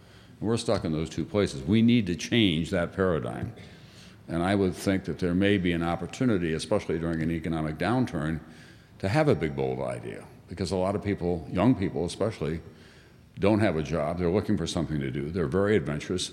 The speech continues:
and we could knit together all the other programs like AmeriCorps and Peace Corps and make it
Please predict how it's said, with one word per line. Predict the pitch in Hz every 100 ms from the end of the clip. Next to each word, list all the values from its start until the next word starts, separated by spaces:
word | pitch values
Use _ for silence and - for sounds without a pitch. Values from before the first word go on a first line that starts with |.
| -
and | 87
we | 90
could | 85 82 76 92
knit | 98 120 104
together | 110 98 98 76 98 95 - - - - -
all | 92
the | 90 90
other | 90
programs | - 85 73 82 82 80
like | 76
AmeriCorps | 85 85 80 - 82 80
and | 80
Peace | 95 95 -
Corps | 78 73
and | 87 85
make | 104 104
it | 82